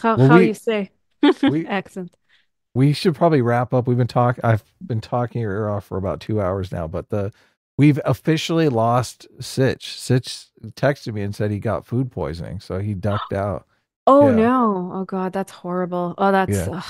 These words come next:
Speaker 1: I've only had it, like, once in my life, and it was, like, one of the most, I thought I was gonna die.
Speaker 2: Yeah.
Speaker 1: I hope that's not what happens to him. I'm just <laughs> saying.
Speaker 2: Well, look, I've had food poisoning a bunch of times, and it's never,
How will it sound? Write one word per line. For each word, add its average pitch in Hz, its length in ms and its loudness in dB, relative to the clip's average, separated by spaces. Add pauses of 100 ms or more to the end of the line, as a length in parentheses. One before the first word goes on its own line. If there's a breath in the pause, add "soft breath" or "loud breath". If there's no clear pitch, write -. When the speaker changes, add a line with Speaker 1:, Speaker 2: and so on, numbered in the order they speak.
(200 loud breath)
Speaker 1:
I've 185 180 -6
only 196 240 0
had 180 220 0
it, 175 140 -2
like, 175 220 -2
once 175 260 -4
in 180 80 -2
my 175 140 -2
life, 170 260 -4
and 165 100 -6
it 165 60 -6
was, 175 240 -6
like, 156 240 -8
one 175 200 -2
of 170 100 -2
the 170 120 -2
most, 165 440 -2
I 185 160 -2
thought 170 180 -2
I 165 40 -2
was 160 120 -8
gonna 165 220 -6
die. - 280 -4 (1000 soft breath)
Speaker 2:
Yeah. 104 340 2
Speaker 1:
I - 40 6
hope 240 160 4 (340)
that's 226 420 -2
not 208 220 -4
what 190 160 -6
happens 180 600 -4
to 190 160 -2
him. 185 420 0
I'm 190 220 -4
just - 340 -4
<laughs> - 40 -20
saying. 311 360 2
Speaker 2:
Well, 170 300 8
look, 165 260 4
I've 151 180 4
had 143 220 4
food 120 260 0
poisoning 104 680 0
a 90 60 -8
bunch 104 300 -4
of 101 80 -12
times, 95 300 -4
and 90 120 -6
it's 92 80 -12
never, 90 500 -4